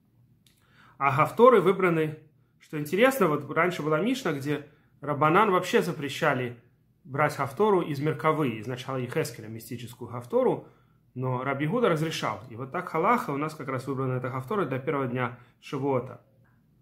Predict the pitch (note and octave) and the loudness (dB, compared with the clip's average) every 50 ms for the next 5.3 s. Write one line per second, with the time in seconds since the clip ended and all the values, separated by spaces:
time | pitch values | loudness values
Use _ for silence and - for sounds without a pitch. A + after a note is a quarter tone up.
0 | _ _ _ _ _ _ - A3 A3 A#3 A#3 G#3+ G#3+ G3 G3 G3+ A3 A3 F#3+ - | _ _ _ _ _ _ -12 -8 -4 2 4 6 6 6 6 4 4 4 4 4
1 | - D#3 C3+ D#3 C#3+ - E3 - - - A3 A#3 A3+ G3+ E3+ D#3 D3+ D#3+ D#3+ D#3 | 2 0 0 0 -2 -2 -4 -2 2 4 4 4 4 4 4 4 4 4 2 0
2 | D#3+ - - D#3 D#3 D#3 D3 B2+ C#3+ C#3 - D3 D3 D#3+ D3 - D#3+ D#3+ D3 - | -2 -6 -6 -4 -2 -2 -2 -2 -4 -6 -6 -2 0 0 0 0 0 -2 -2 -2
3 | A#3 - - C3+ B2 - - D3 D#3+ G#3 C4 C#4+ - - A3 F3 D3 C#3 C3+ - | -4 -6 -6 -6 -8 -6 -6 -6 -4 -2 -2 -2 0 0 0 2 2 2 0 -2
4 | C#3 B2+ A#2+ C3 C#3 E3 F3+ F3 D#3+ C#3 C3+ C3 C#3 C3+ C3 - F3 D#3 C#3+ - | -6 -6 -6 -6 -4 -2 -2 0 0 -2 -2 -6 -8 -8 -4 0 2 2 2 0
5 | - - D3 C3 B2+ - | -2 -4 -6 -6 -6 -8